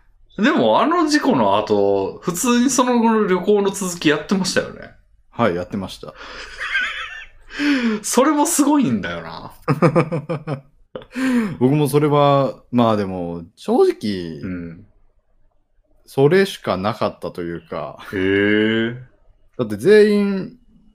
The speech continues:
Speaker 2: 飛行機乗って北海道来てるわけで、
Speaker 1: うん。
Speaker 2: なんか、普通に電車で来てるとかだったら、じゃあ解散みたいな風にできたかもしれないですけど、
Speaker 1: うん。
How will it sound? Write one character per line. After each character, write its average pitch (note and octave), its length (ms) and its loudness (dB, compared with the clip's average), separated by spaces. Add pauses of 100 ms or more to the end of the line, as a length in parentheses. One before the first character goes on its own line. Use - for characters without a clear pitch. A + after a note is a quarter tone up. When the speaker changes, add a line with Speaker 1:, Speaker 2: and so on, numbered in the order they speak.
(300)
Speaker 2:
飛 B2+ 180 -10
行 F#3+ 200 2
機 A2+ 120 -6
乗 G2 100 -2
っ - 20 -12
て - 140 -12
北 F#2+ 100 -12
海 A#2 220 2
道 F#2 120 -4
来 - 100 -16
て G2+ 100 -4
る F2+ 80 -6
わ E2+ 100 -6
け E2+ 80 -14
で、 D#2 320 -8
Speaker 1:
う G#2 100 -8
ん。 F2 460 -6 (420)
Speaker 2:
な D#3 120 -2
ん C#3+ 60 -4
か、 D2 340 -8 (1160)
普 - 80 -20
通 A#3+ 120 2
に D#3+ 80 4
電 A3 180 4
車 C4 80 -2
で C4 100 -2
来 - 80 -8
て A3 100 2
る C3+ 80 -2
と G#2 80 -2
か G2 60 -4
だ F#2 80 -4
っ - 40 -14
た - 80 -12
ら、 F#2 180 -6
じ G#2 120 -2
ゃ G#2 40 2
あ F#2+ 40 -4
解 G#2 200 -2
散 A2 220 -4
み G2 80 -4
た F2 100 -8
い E2+ 40 -10
な E2+ 60 -10
風 F2 120 -14
に E2+ 60 -14
で G#2+ 120 -6
き - 60 -16
た F#2 100 -10
か F2 100 -12
も E2+ 100 -14
し - 80 -14
れ F#2 80 -10
な F#2+ 80 -8
い E2+ 80 -8
で - 80 -16
す - 80 -20
け D#2 100 -12
ど、 D2 180 -12
Speaker 1:
う G2+ 60 -8
ん。 F2+ 480 -4